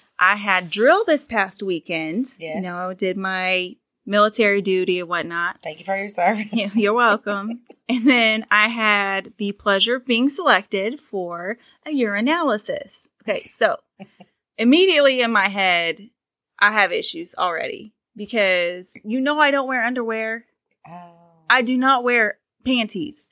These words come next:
Speaker 1: I don't like them. They make me feel constricted. So
Speaker 2: Mm-hmm.
Speaker 1: they just don't wear them and never have.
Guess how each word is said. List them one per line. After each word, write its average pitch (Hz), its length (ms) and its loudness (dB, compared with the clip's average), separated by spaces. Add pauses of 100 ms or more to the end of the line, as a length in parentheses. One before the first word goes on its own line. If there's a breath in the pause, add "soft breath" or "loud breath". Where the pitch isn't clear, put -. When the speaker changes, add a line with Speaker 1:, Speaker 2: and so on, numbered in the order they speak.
(100)
Speaker 1:
I 190 120 2
don't 226 300 0
like 202 240 2
them. 196 360 -8 (280)
They 196 100 0
make 208 280 -2
me 220 240 -4
feel 190 580 -4
constricted. - 600 -10 (1700)
So 180 540 2
Speaker 2:
Mm-hmm. 180 140 -18
Speaker 1:
they 196 100 -8
just 185 220 -8
don't 190 140 -6
wear 190 180 -4
them 147 220 -10 (200)
and 214 140 0
never 240 220 2
have. 262 380 0